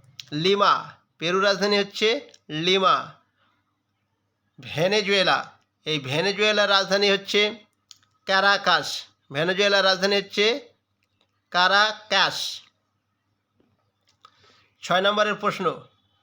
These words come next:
সহস্র হ্রদের দেশ কাকে বলা হয়? সহস্র হ্রদের দেশ কাকে বলা হয়? অপশনগুলো তোমরা দেখতে থাকো।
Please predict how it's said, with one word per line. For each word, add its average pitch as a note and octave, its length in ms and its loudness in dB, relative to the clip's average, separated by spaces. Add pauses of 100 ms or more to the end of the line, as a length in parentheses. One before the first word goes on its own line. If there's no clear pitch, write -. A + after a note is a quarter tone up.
(120)
সহস্র F#3+ 600 -2
হ্রদের F#3+ 380 0
দেশ G3 260 0 (440)
কাকে F3 320 0
বলা F3+ 240 4
হয়? D#3+ 240 -2 (920)
সহস্র G3 640 -2 (140)
হ্রদের F3+ 420 0
দেশ G3 280 2 (440)
কাকে E3+ 420 0
বলা F3 340 2
হয়? D#3+ 240 0 (540)
অপশনগুলো G3+ 440 -2
তোমরা G3 280 0 (680)
দেখতে F3 260 -2
থাকো। F#3+ 320 0